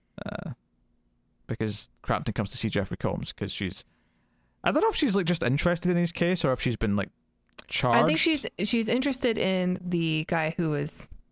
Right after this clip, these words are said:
Speaker 2: killed in the beginning. His head was twisted off.
Speaker 1: Yeah, yeah.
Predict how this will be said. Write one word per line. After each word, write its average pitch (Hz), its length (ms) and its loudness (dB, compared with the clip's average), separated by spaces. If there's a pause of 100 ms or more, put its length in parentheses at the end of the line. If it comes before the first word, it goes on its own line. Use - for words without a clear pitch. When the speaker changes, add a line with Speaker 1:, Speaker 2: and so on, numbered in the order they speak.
(140)
Speaker 2:
killed - 260 -2
in - 80 -2
the - 60 -4
beginning. - 400 -6 (240)
His - 140 -6
head 170 160 -2
was 156 160 -2
twisted - 340 -2
off. 147 300 -6 (720)
Speaker 1:
Yeah, 110 400 0 (100)
yeah. - 260 0